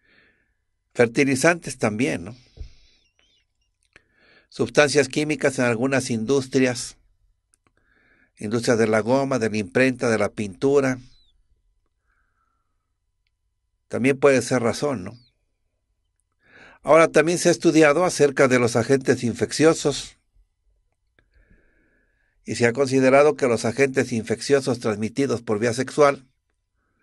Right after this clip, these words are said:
también podrían causar cáncer prostático. A veces hay contradicción, ¿no? En este tipo de sentencia.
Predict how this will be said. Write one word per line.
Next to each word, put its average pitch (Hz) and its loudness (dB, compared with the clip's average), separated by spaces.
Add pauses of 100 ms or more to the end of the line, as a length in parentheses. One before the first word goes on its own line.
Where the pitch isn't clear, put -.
(600)
también 120 -2
podrían 127 0
causar 113 -4
cáncer 117 -6
prostático. 113 -8 (2000)
A - -8
veces 151 0
hay 175 2
contradicción, 131 0
¿no? 120 -4
En 113 -6
este 113 -4
tipo 117 -4
de 104 -2
sentencia. 113 -6